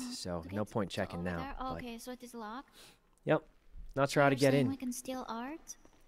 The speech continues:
Speaker 2: Um, potentially. I'm not really sure yet, but it's just a random thing I found.
Speaker 1: Okay,
Speaker 2: Hmm.
Speaker 1: good to know.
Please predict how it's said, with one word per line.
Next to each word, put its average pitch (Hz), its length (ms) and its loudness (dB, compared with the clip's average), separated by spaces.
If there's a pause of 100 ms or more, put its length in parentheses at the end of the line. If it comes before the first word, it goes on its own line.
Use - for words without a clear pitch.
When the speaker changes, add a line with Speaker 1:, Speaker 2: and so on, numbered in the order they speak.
(100)
Speaker 2:
Um, 180 680 4 (320)
potentially. 165 720 4
I'm 131 60 -6
not 170 120 -2
really 165 200 6
sure 156 180 6
yet, 104 260 8 (120)
but 90 240 2
it's - 100 -18
just - 240 2
a 143 60 6
random 143 360 8
thing 127 260 0
I 101 60 0
found. 85 340 -6 (3500)
Speaker 1:
Okay, 269 420 -12
Speaker 2:
Hmm. 175 120 -8 (120)
Speaker 1:
good 359 140 -8
to 370 120 -8
know. 285 360 -10